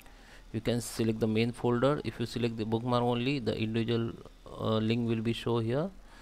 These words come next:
or if you select the subfolder, then it will be show under the folder. So I just select this folder and click done.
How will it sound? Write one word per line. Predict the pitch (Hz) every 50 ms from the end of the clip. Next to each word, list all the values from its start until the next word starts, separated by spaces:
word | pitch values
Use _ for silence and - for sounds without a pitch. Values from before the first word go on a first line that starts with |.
| - - - -
or | - 107
if | 110 107 - - -
you | 120 117 113
select | 113 - - 123 117 117 110 110
the | 110 113
subfolder, | - - 117 110 110 - - 120 117 117 120 139 165 196 185 147
then | 113 107 104 - -
it | 110 104 -
will | 110 107 107
be | 104 113
show | 113 - 107 107 107
under | 107 107 104 107
the | 110 110 120
folder. | - - 113 101 104 98 101
So | 101 - - 110
I | 113
just | 117 117 117 - -
select | - 113 117 113 113 113
this | 110 110 - - - -
folder | - 107 104 104 107 127 143 170 - - - - - - - - - - - - - - -
and | - - - -
click | 107 107 101 104 101
done. | 113 110 113 139 160 170